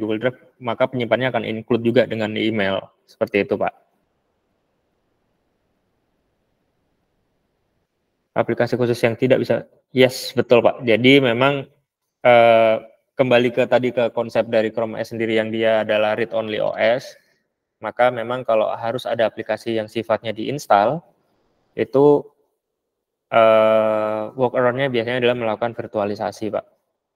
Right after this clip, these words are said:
Oleh karena itu memang saat kita mis-, misalkan nih, oke, kita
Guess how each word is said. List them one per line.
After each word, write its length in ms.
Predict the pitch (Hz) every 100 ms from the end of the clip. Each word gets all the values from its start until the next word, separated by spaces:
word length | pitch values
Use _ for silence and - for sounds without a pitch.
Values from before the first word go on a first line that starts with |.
| _ _ _ _ -
Oleh 160 | 113
karena 240 | 110 110 104
itu 80 |
memang 400 | 131 123 135 143 - _ _ _ _ _ _
saat 320 | 123 127 -
kita 240 | 127 135
mis-, 240 | 127 117 - 131
misalkan 400 | 120 117 135 131
nih, 80 |
oke, 160 | 123 165 165
kita 480 | 117 131 131 -